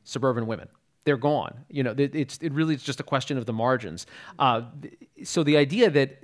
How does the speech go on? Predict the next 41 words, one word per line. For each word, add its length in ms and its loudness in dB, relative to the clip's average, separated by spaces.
that 480 -2
playing 380 4
to 120 2
them 460 0
in 160 -2
this 220 -2
eleventh 400 2
hour 240 2
of 80 -4
a 40 -4
campaign 420 -4
the 40 -2
last 240 -4
couple 220 -4
of 100 -10
weeks 320 -4
would 220 0
mitigate, 520 2
I 100 2
don't 180 0
think 260 -4
that's 420 0
the 80 -4
Trump 360 -6
playbook. 480 -4
I 100 -8
think 240 -4
it 80 -2
is 200 -2
to 80 -12
go 120 -4
back 300 0
to 100 -4
the 80 -4
base, 420 -4
to 100 -10
remind 380 2
them 100 -2
of 100 -4
the 80 -8
stakes, 480 -6